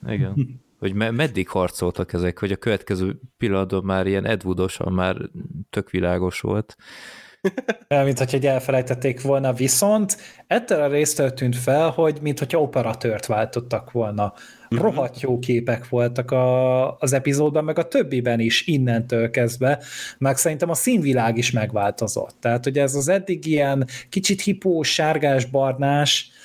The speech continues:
Speaker 2: szín egy ilyen szürkés kék, ö, lett.
Speaker 1: Mhm.
Speaker 3: Igen, egy kicsit így, így hidegítették, de egyébként jót tett neki.
Speaker 2: Igen, meg volt egy csomó nagy totál, tehát ugye pont ebben a részben volt az, amikor valamilyen föld alatti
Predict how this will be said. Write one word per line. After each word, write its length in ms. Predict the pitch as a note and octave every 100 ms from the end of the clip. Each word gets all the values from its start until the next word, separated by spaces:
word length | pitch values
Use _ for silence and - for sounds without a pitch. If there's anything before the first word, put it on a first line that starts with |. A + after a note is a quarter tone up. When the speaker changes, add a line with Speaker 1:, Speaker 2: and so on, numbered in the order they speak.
| - -
Speaker 2:
szín 420 | - E3 E3 D#3
egy 140 | D3+
ilyen 180 | C#3+ D3+
szürkés 800 | C#3+ - F3 D3 - C3 A#2+ -
kék, 760 | - C#3 B2 A#2 A2 - - _ _ _ _ _
ö, 760 | C#3 B2 B2 A#2+ A#2+ A#2+ A#2+
lett. 640 | A#2 G#2+ - _ - - _
Speaker 1:
Mhm. 260 | - F#2+ G#2 G#2 -
Speaker 3:
Igen, 180 | G3
egy 100 | F3
kicsit 340 | - F#3+ D3 -
így, 400 | D3 C3 B2 C3
így 100 | C#3
hidegítették, 880 | - E3 C3+ C#3 C3+ C3+ - C3+
de 80 | C3+
egyébként 460 | C3 C3 B2+ C3 B2
jót 220 | A#2+ A2
tett 240 | - F2+
neki. 360 | - E2+ - E2+ - _
Speaker 2:
Igen, 320 | B3 F#3 E3+
meg 180 | F3 F3
volt 240 | A3 G3
egy 60 | -
csomó 320 | - E3+ B2+
nagy 280 | B2+ C#3+ B2+
totál, 540 | D#3 C3+ D3 C3 C3
tehát 240 | C3 C3+ B2+
ugye 140 | C#3
pont 320 | B2+ D3 C3
ebben 180 | C3+ B2+
a 100 | B2+
részben 400 | B2+ A#2+ B2 A#2+
volt 160 | B2 B2
az, 100 | B2
amikor 260 | A#2+ B2
valamilyen 320 | B2 B2+ B2 B2
föld 360 | - C3+ B2
alatti 600 | B2+ A#2+ A#2+ - B2 B2